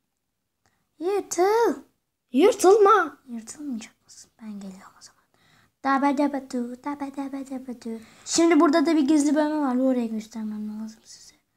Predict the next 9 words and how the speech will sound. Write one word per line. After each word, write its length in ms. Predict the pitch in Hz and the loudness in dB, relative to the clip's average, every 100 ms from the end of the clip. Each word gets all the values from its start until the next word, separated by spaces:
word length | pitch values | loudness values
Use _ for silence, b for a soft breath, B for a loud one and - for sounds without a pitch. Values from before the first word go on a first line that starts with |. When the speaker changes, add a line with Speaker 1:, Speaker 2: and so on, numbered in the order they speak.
| _ _ _ | _ _ _
Speaker 1:
Tabii 260 | 269 240 - - | -10 -10 -10 -12
açık 340 | 254 - - | -12 -12 -8
olursa. 600 | 233 233 226 - 247 277 _ _ _ _ _ _ _ _ _ _ _ _ _ _ | -6 -6 -8 -10 -12 -12 _ _ _ _ _ _ _ _ _ _ _ _ _ _
Speaker 2:
Gizli 360 | 220 202 247 | -4 0 4
bölme 380 | 240 214 202 208 | 6 4 2 -2
var 160 | 208 196 | -4 -8
sanki. 540 | - 202 196 190 _ _ _ _ _ _ _ _ _ _ _ _ _ _ _ _ _ _ _ _ _ _ _ _ _ _ _ _ _ _ _ _ _ _ _ _ _ _ _ _ _ _ _ _ _ _ _ _ _ _ | -14 -20 -20 -20 _ _ _ _ _ _ _ _ _ _ _ _ _ _ _ _ _ _ _ _ _ _ _ _ _ _ _ _ _ _ _ _ _ _ _ _ _ _ _ _ _ _ _ _ _ _ _ _ _ _
Speaker 1:
Evet, 340 | 254 214 202 - | -14 -14 -16 -18
yokmuş. 560 | 220 - _ - - | -18 -20 _ -20 -20